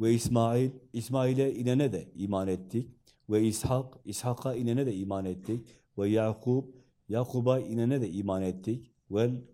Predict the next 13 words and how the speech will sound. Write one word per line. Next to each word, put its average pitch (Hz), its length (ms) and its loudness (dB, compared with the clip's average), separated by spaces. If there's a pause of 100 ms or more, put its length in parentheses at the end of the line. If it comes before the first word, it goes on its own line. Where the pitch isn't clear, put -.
(180)
esbat, 117 520 -2 (400)
onların 120 480 2
torunlarına 123 560 0
inene 120 360 0
de 98 180 -4 (140)
iman 101 300 -4
ettik. 107 480 -4 (640)
Ve 113 120 6
ma 165 180 6
utiye 123 600 4
Musa 120 560 2
ve 113 180 2
İsa 123 540 -2